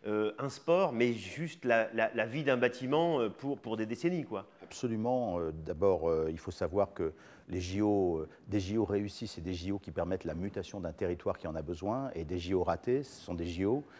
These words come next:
Speaker 2: qui ne permettent pas la mutation de ce territoire. Voilà pourquoi, pourquoi on considère que les J O de Barcelone ont, ont été un succès et les J O de, d'Athènes ont été, euh, ont été un échec. Euh, euh, dès le départ, la maire de Paris et bien sûr, euh, euh, le président de Pleine Commune, euh, Pat-,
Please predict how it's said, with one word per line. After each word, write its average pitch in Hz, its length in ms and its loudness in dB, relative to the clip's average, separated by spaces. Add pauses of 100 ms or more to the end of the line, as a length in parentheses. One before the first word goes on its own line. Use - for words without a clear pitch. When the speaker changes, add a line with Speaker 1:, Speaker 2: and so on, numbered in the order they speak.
(120)
Speaker 2:
qui 98 100 -4
ne 95 80 -2
permettent 120 440 2
pas 120 100 0
la 127 100 -2
mutation 92 360 -6
de 101 40 -12
ce - 100 -10
territoire. - 460 -10 (100)
Voilà 85 160 -6
pourquoi, - 300 -2 (300)
pourquoi 95 220 0
on 87 80 -2
considère 95 300 -2
que - 80 -10
les 87 60 -6
J 85 180 -4
O 101 60 0
de 92 60 -6
Barcelone 92 500 -4
ont, 71 120 -8 (320)
ont 80 60 -10
été 87 240 -8
un 85 100 -4
succès 127 600 0 (240)
et 90 80 -6
les 87 140 0
J 82 160 -6
O 95 120 2
de, 82 260 -2
d'Athènes 104 400 -4
ont 82 60 -6
été, 90 420 -4
euh, 80 120 -2 (380)
ont 82 60 -6
été 90 260 -4
un 85 120 -4
échec. 78 460 -6 (360)
Euh, 87 300 0
euh, 80 240 -2 (340)
dès 90 220 2
le 107 60 -2
départ, 120 440 0
la 85 100 0
maire 85 160 -2
de 78 120 -6
Paris 113 400 -4
et 80 40 -4
bien 80 140 -10
sûr, 87 380 -8
euh, 78 520 -6 (520)
euh, - 40 -10 (240)
le 73 120 -12
président 80 280 -10
de 85 60 -6
Pleine 85 180 -6
Commune, 104 360 -2
euh, 85 220 -2
Pat-, - 200 -10